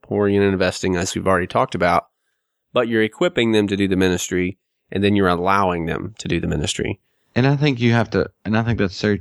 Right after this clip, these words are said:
Speaker 2: so true, but you have to be willing to say, "I'm gonna let this fail." Um,
Speaker 1: Yes.
Speaker 2: you know,
Speaker 1: Yeah.
Speaker 2: not, not every time, not all the time, not on a consistent basis <laughs> do you let it fail. But there's sometimes when you're like, "You know what?" I'm not gonna make sure that this is done,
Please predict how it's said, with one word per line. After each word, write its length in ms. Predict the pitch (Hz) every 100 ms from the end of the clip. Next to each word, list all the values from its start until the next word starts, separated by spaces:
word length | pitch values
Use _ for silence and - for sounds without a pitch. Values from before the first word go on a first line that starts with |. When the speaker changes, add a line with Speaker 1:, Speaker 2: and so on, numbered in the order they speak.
| -
Speaker 2:
so 260 | - 117
true, 320 | 110 - 123 107
but 220 | 107 -
you 120 | 123
have 140 | 147 143
to 60 |
be 100 | 135
willing 260 | 127 127 123
to 80 | 104
say, 160 | 113
"I'm 120 | 104
gonna 120 | 113 104
let 220 | 107 104
this 160 | 101 87
fail." 480 | - 107 76 76 - - - - - _ _ -
Um, 260 | 95 92
Speaker 1:
Yes. 460 | 92 85 - - - _
Speaker 2:
you 100 | 104
know, 60 | 104
Speaker 1:
Yeah. 140 | 101
Speaker 2:
not, 300 | 110 143 - -
not 260 | 123 135
every 300 | 110 135 131
time, 420 | 101 92 90 92 107
not 240 | 123 127 -
all 180 | 117
the 80 | 127
time, 300 | 104 85 87
not 180 | 110 127
on 100 | 123
a 60 | 117
consistent 540 | 113 101 113 - 85
basis 420 | 107 120 113 98
<laughs> 60 | 104
do 80 | 104
you 120 | 113
let 160 | 101 92
it 100 | -
fail. 340 | 92 85 85 - - - - _ -
But 300 | 117 117 -
there's 180 | 120 120
sometimes 480 | - 147 139 120 110
when 80 | 113
you're 140 | 113
like, 160 | 110 131
"You 60 |
know 120 | 131 143
what?" 220 | 160 165 - _ _ _ _ _ _ -
I'm 120 | 131
not 140 | 147
gonna 160 | 131 117
make 360 | 101 92 107 104
sure 280 | - 120
that 160 | 117 85
this 180 | 107 101
is 100 | 92
done, 480 | 104 117 110 98